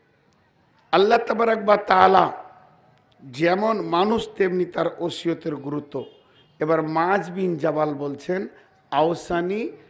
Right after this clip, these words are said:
রাসূলুল্লাহ," হলো না। যার হৃদয়ে যেমন মহব্বত আছে, চিল্লাবেন না,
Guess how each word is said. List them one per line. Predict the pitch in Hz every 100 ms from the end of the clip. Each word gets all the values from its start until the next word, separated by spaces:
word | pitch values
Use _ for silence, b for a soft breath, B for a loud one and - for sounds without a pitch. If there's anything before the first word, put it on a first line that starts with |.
| _
রাসূলুল্লাহ," | 139 139 143 - 185 175 151 156 147 131 135 143 151 156 156 131 113 135 151 170 196 427 427 - _ - 196 196 190 196 175 180 _ _ _ _ _ _ _ _ _ _ -
হলো | 135 143
না। | 131 107 - _ _ _ _ _ _ _ _ _ _ _ _ _ - 110
যার | 156 165 165 151
হৃদয়ে | 147 151 151 170 170
যেমন | 147 160 160 160
মহব্বত | 156 156 156 151 156
আছে, | 147 147
চিল্লাবেন | - 220 226 214 208 190
না, | 170 135